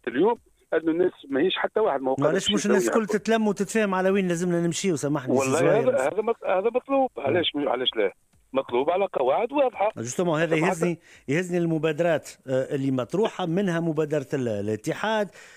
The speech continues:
Speaker 2: آه، مبادره الاتحاد مع مجتمع مدني، وكانه الاتحاد ما يحب يطبخ لحتى حد، يقول: "خليوني نعمل المبادره متاعي، نعطي الخطوط العريضه ومن بعد نستشير فيها الجميع".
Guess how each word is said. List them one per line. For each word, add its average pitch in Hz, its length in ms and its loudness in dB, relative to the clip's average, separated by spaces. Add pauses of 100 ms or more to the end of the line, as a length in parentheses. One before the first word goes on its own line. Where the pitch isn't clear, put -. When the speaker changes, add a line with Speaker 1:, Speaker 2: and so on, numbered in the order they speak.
(180)
Speaker 2:
آه، 143 240 2
مبادره 214 520 0
الاتحاد 196 680 -2
مع 175 320 0
مجتمع 170 480 -2
مدني، 214 520 0
وكانه 180 380 0
الاتحاد 170 720 -4
ما 160 60 0
يحب 160 280 -4
يطبخ 156 360 -2
لحتى 147 320 -4
حد، 175 260 -4 (300)
يقول: 156 300 0
"خليوني 220 600 0
نعمل 175 280 0
المبادره 151 500 0
متاعي، 165 600 -2
نعطي 196 440 0
الخطوط 175 400 -6
العريضه 156 480 -2 (280)
ومن 143 100 -2
بعد 170 180 0
نستشير 156 420 -4
فيها 160 200 -4
الجميع". 151 480 -4